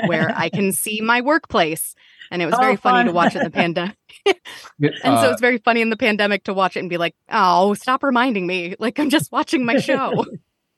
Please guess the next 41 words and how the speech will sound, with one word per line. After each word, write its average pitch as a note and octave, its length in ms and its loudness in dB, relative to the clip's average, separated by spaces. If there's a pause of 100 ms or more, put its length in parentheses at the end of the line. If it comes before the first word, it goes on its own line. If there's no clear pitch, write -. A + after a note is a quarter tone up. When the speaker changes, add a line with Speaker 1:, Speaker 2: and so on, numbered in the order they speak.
(200)
Speaker 3:
It D#3 120 -4
reminded B2+ 380 2
me D3+ 100 2
a C#3 60 4
lot A#2 360 2
of, G#2+ 400 0
um, G2+ 680 0 (720)
Neil B2 240 2
Stephenson, G#2+ 840 -2
but, A2+ 180 2
like, A2+ 320 0 (360)
uh, G#2 440 4 (200)
it A#2 100 -2
had B2 160 2
a A#2+ 60 0
good B2+ 180 0
ending A#2+ 540 2
and A2 760 -2 (100)
it A#2 160 -2
was A2 360 0
suspen-, A#2 480 -4
more A#2+ 180 0
suspenseful A2+ 640 -2
than A2 100 -2
he G#2+ 100 -2
usually G#2+ 360 0
writes. G#2 540 -2 (480)
I C#3 100 4
would C#3 160 4
be D3+ 140 4
more E3+ 340 4
specific C3 580 0
about A2+ 280 2
stories A2 420 2
it F2 80 0
reminds A2 420 0
me A2 120 2
of, G2+ 120 2
of G2+ 160 -4
Neil G#2+ 220 2
Stephenson, G#2+ 720 -2